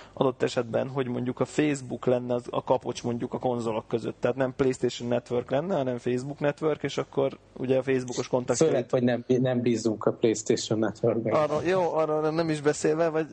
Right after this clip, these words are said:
Speaker 1: tehát hogy ilyesmi szerintem előfordulhat azért, hogy
Speaker 2: Simán,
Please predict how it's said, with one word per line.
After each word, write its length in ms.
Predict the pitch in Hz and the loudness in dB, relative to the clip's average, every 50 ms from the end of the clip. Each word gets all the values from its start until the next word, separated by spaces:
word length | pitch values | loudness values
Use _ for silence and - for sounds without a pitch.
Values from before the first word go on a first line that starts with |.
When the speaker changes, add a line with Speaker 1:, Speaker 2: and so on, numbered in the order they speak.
| - - | -4 -2
Speaker 1:
tehát 160 | 156 147 - | -2 0 2
hogy 240 | 185 170 151 - - - - - - | 2 0 0 -2 -14 -12 -10 -6 0
ilyesmi 400 | 156 160 160 160 156 - 185 180 | 2 2 2 2 0 -4 -6 -2
szerintem 420 | - 165 160 165 175 - 185 180 | 0 0 0 0 0 0 0 2
előfordulhat 680 | 196 185 151 127 120 - 127 120 113 117 117 117 117 - | 2 0 0 -2 -2 -2 -4 -2 -2 -2 -2 -2 0 -2
azért, 280 | 127 113 117 120 123 131 | -2 0 2 0 0 0
hogy 120 | 135 127 | 0 -2
Speaker 2:
Simán, 400 | - - 139 117 - - 104 | 2 2 2 2 2 -2 -6